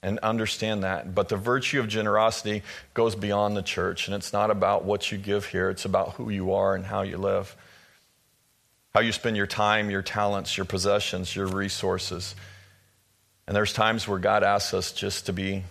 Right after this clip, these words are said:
generous to those around us. "Freely you have received, freely give." It's because Jesus gave to us that we should follow his example as well. And he gave us everything. He gave us all that he had.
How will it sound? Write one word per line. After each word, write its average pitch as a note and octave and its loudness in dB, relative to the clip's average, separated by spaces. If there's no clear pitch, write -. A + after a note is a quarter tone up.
generous G2 -4
to G2 -2
those G2 2
around F#2+ 2
us. - -6
"Freely B2+ 2
you A2+ 2
have G#2+ 2
received, G2 -2
freely G#2 -4
give." G2+ 0
It's F2+ -4
because F#2+ 2
Jesus G2 -2
gave G2 -2
to - -2
us F2+ 0
that F2 -4
we F#2+ -2
should F#2 -4
follow G2 2
his F2+ -2
example F#2 -2
as E2+ -4
well. F2+ -2
And G#2+ -2
he A#2 2
gave G#2+ 4
us G2+ 2
everything. F#2 2
He A2 -2
gave A2 4
us G#2 4
all G#2+ 4
that G#2 0
he G#2 -4
had. G2 2